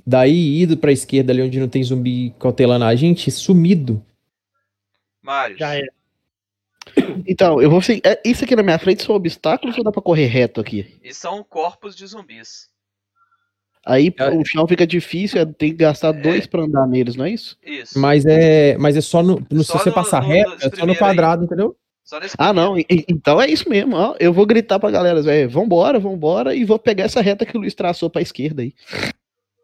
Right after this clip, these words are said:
Speaker 2: Então vai, pode mover seu deslocamento aí. Lembrando que você vai mover um quadradinho a menos pra desse terreno difícil, só.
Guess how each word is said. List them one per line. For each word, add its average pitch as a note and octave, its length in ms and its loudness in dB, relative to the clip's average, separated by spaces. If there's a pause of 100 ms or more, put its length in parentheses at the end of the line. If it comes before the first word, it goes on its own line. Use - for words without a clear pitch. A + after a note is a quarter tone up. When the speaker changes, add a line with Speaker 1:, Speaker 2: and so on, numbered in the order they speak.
(100)
Speaker 2:
Então - 140 -20
vai, C3 240 -12
pode A#2+ 300 -14
mover D3+ 280 -16
seu D#3+ 140 -16
deslocamento D#3+ 600 -18
aí. A2 140 -20 (340)
Lembrando C#3 360 -12
que - 60 -20
você F#3 80 -14
vai E3+ 140 -6
mover D#3+ 880 -10
um A#3 160 -18
quadradinho G3+ 520 -8
a E3 40 -10
menos E3+ 380 -18
pra G3 140 -12
desse F#3 180 -20
terreno F#3 240 -20
difícil, - 460 -20
só. - 120 -20